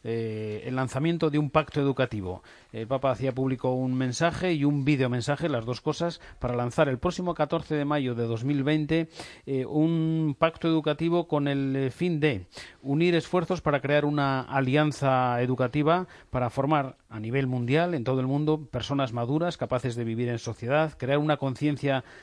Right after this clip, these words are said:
de lo que une y no lo que separa a las personas, una educación, eh, creadora de, de verdadera paz, de solidaridad, de justicia. ¿Qué os parece esta propuesta que yo creo que te, engancha un poco de alguna manera, eh, yo lo veo así por lo menos,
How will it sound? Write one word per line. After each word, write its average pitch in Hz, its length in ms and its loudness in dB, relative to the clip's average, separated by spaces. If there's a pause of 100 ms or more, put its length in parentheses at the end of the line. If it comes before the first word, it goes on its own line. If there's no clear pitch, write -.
(160)
de 127 460 -2
lo 131 220 0
que 139 120 0
une 151 280 2
y 127 60 0
no 143 140 2
lo 147 100 4
que 135 100 -4
separa 127 300 0
a 127 40 -2
las 123 160 -2
personas, 156 580 -2
una 139 160 -2
educación, 131 720 0 (300)
eh, 113 200 -2
creadora 127 480 0
de, 123 320 0 (340)
de 113 200 -6
verdadera 120 420 0
paz, 151 260 4
de 135 120 -2
solidaridad, 120 720 0
de 135 60 -4
justicia. 139 580 -2 (200)
¿Qué 170 120 -2
os 160 40 -2
parece 165 300 2
esta 143 420 0 (200)
propuesta 156 420 -2
que 143 100 -2
yo 139 120 0
creo 143 120 0
que 135 80 -2
te, 127 120 -10
engancha 123 640 -2
un 139 100 -2
poco 147 240 4
de 135 60 2
alguna 135 280 2
manera, 135 380 0 (260)
eh, 110 240 -6
yo 117 120 -2
lo 123 80 0
veo 120 120 0
así 123 140 -6
por 123 140 -6
lo 123 80 -2
menos, 135 280 -4